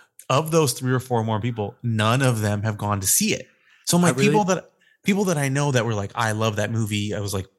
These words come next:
Speaker 1: my favorite movie of all time, the first one," haven't seen it yet, but somehow it's made fifty billion dollars.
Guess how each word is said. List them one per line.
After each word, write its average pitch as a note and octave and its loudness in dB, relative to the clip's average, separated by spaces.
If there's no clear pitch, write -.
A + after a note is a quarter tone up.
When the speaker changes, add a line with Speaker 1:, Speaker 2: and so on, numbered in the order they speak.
Speaker 1:
my D#3+ -2
favorite B2 2
movie A#2+ 4
of A2+ 2
all G#2 2
time, A2 -2
the G#2 -4
first A2+ -4
one," G2 -4
haven't D3 0
seen G#3 4
it E3+ 2
yet, A#2+ 2
but B2+ 2
somehow E3 2
it's C3 0
made C#3+ -2
fifty - 2
billion D#3 4
dollars. D3 0